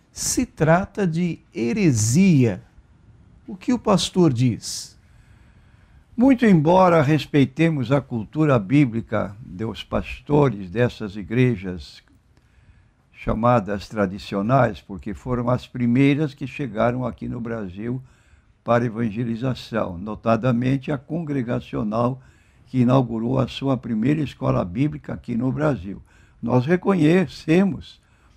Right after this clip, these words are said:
Speaker 2: esse valor dessas igrejas que tiveram essa posição de começarem a evangelizar o Brasil, muito antes do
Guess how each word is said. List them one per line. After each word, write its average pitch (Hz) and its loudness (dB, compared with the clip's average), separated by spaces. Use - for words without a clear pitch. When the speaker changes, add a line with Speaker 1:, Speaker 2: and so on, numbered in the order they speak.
Speaker 2:
esse 127 0
valor 139 4
dessas 131 2
igrejas 151 2
que 160 -4
tiveram 147 2
essa 120 2
posição 160 4
de 135 2
começarem 143 2
a - 2
evangelizar 127 2
o 131 2
Brasil, 135 4
muito 151 2
antes 151 2
do 143 4